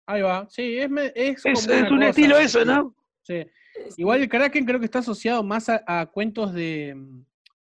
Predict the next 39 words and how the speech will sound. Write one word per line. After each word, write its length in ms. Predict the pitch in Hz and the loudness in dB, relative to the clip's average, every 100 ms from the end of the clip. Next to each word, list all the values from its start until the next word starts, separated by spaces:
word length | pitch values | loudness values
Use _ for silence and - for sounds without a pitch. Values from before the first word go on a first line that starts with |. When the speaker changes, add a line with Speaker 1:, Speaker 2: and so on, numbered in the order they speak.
| - | -16
Speaker 1:
de 80 | 156 | -12
pescadores 840 | 151 175 - 170 180 208 220 214 | -10 -10 -6 -4 0 0 -2 -4
y 80 | 175 | -6
de 80 | 156 | -8
piratas 640 | 151 151 180 185 185 165 | -8 -8 -6 -6 -10 -12
y 100 | 147 | -16
todo, 240 | 135 165 165 | -16 -16 -12
no 100 | 180 | -8
sé, 140 | 226 208 | -6 -4
como 260 | 165 165 | -6 -10
yo 160 | 156 - | -14 -8
lo 80 | 220 | -8
asocio 360 | 185 208 202 381 | -6 -12 -2 2
Speaker 2:
Sí, 60 | |
Speaker 1:
más. 120 | 311 254 | 2 4
Speaker 2:
eh, 160 | 285 285 | 2 4
mitología 560 | 285 247 285 277 370 | 4 4 4 6 6
griega, 440 | 302 330 427 233 202 | 8 8 8 6 4
¿no? 240 | 311 427 | 6 6
De 120 | 269 | 6
los 220 | 226 190 | 4 2
dioses 520 | 220 247 349 320 220 180 | 6 6 6 4 0 2
y 20 | |
demás. 240 | 214 285 262 | 4 4 2
El 160 | 233 | 0
Kraken 440 | 214 262 311 277 339 | 0 2 2 4 4
era 160 | 349 | 4
como 180 | 302 262 | 4 2
el 80 | 254 | 2
que 100 | 247 | 2
mandaba, 720 | 247 247 247 302 302 320 370 - - _ _ | 2 2 4 6 6 6 4 0 -20 _ _
eh, 840 | 233 233 226 226 226 226 220 220 220 | 0 4 4 4 6 6 6 4 4
a 360 | 214 226 226 233 | 2 2 2 2
romper 460 | 233 226 226 277 | 0 0 2 4
el 100 | 269 | 4
mundo, 360 | 247 277 302 339 | 4 6 6 6
el 80 | 294 | 4
hermano 520 | 254 254 311 294 277 | 4 2 4 4 4
de, 460 | 254 233 214 208 | 4 4 2 0